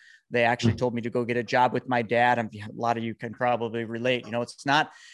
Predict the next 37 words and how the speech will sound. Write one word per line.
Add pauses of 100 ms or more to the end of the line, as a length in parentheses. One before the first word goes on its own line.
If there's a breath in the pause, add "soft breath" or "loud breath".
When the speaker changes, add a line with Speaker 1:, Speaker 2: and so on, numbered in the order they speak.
(160 loud breath)
Speaker 1:
it's
not
the,
the
problem
in
the
world
in
the,
in
America
is
not
what
we
don't
know.
It's
what
we
think
we
know
that
just
ain't
so,
so
says
Will
Rogers.
And
that
was
my (160)
family.